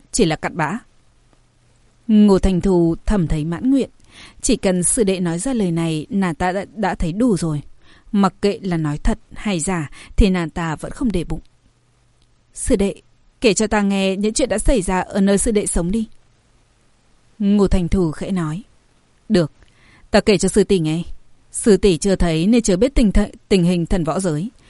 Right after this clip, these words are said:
Nếu không phải sư đệ túc trí đa mưu." Lâm Phàm bắt đầu con đường khoác lác.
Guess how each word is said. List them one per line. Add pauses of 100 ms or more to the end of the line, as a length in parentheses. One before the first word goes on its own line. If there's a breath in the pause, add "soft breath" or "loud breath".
(340 soft breath)
Nếu
không
phải
sư
đệ
túc
trí
đa
mưu." (1600)
Lâm
Phàm
bắt
đầu
con
đường
khoác
lác.